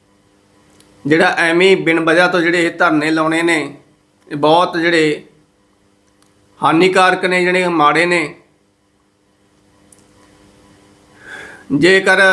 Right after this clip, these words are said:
ਇਹੀ ਧਰਨੇ ਬੀ ਜੇ ਪੀ ਦੇ ਆਗੂਆਂ ਦੇ ਮੂਹਰੇ ਲਾਓ ਸੰਬੰਧੀ, ਤੁਸੀਂ ਕਹਿੰਦੇ ਲਾਉਣੇ ਨਹੀਂ, ਅਸੀਂ ਕਹਿੰਦੇ ਲਾਓ। ਤੇ ਵੀਡੀਓ ਨੂੰ ਸ਼ੇਅਰ ਕਰ ਦਿਓ, ਆਪਣੇ ਕੁਮੈਂਟ ਲਿਖ ਦਿਓ ਕਿ ਜਿਹੜਾ ਕਿਸਾਨਾਂ ਵੱਲੋਂ ਜਿਹੜਾ ਧਰਨਾ ਲਾਇਆ ਗਿਆ,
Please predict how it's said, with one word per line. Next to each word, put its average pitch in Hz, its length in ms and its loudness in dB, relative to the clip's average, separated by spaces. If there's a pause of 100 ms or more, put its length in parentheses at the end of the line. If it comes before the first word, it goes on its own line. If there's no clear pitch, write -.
(220)
ਇਹੀ 180 220 0
ਧਰਨੇ 175 420 0
ਬੀ 156 220 -6
ਜੇ 170 120 -2
ਪੀ 175 220 0
ਦੇ 170 420 -4 (840)
ਆਗੂਆਂ 160 420 2
ਦੇ 196 80 2
ਮੂਹਰੇ 190 220 2
ਲਾਓ 156 280 2
ਸੰਬੰਧੀ, 180 400 -2 (180)
ਤੁਸੀਂ 165 200 -10
ਕਹਿੰਦੇ 190 160 0
ਲਾਉਣੇ 165 320 0
ਨਹੀਂ, 165 260 -2 (160)
ਅਸੀਂ 165 160 -6
ਕਹਿੰਦੇ 190 220 0
ਲਾਓ। 151 540 0 (2000)
ਤੇ 175 180 2
ਵੀਡੀਓ 170 360 2
ਨੂੰ 196 140 2
ਸ਼ੇਅਰ 185 280 0
ਕਰ 190 220 2
ਦਿਓ, 185 540 -2 (280)
ਆਪਣੇ 180 320 -2
ਕੁਮੈਂਟ 180 400 0
ਲਿਖ 185 240 2
ਦਿਓ 180 220 2 (840)
ਕਿ 180 100 0
ਜਿਹੜਾ 185 240 2
ਕਿਸਾਨਾਂ 165 460 0
ਵੱਲੋਂ 165 200 2
ਜਿਹੜਾ 170 180 2
ਧਰਨਾ 156 340 0
ਲਾਇਆ 151 320 2
ਗਿਆ, 156 280 0